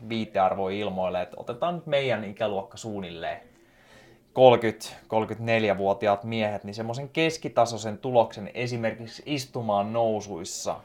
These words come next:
missä, ö, testaaja pitää nilkoista kiinni, niin kolmekymmentäkolme toistoa olisi meille tämmönen suunnilleen keskiarvollinen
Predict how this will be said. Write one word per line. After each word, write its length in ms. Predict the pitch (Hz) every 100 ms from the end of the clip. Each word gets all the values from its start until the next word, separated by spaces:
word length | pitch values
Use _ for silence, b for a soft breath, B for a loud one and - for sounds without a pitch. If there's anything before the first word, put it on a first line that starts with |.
| _
missä, 560 | - 92 98 - 107 92 - _ b b b b b b
ö, 500 | b - 98 95 95
testaaja 400 | 117 117 - 104
pitää 300 | 95 95 98
nilkoista 540 | 101 107 101 95 92 98
kiinni, 480 | - 104 101 92 90
niin 460 | 90 98 90 95 - b b -
kolmekymmentäkolme 680 | 98 101 135 - 147 120 110
toistoa 580 | 113 104 98 - 90
olisi 160 | 87 -
meille 220 | 92 92
tämmönen 440 | 87 92 87 85 87
suunnilleen 400 | 90 87 90 92
keskiarvollinen 960 | 95 95 - 98 90 87 85 - -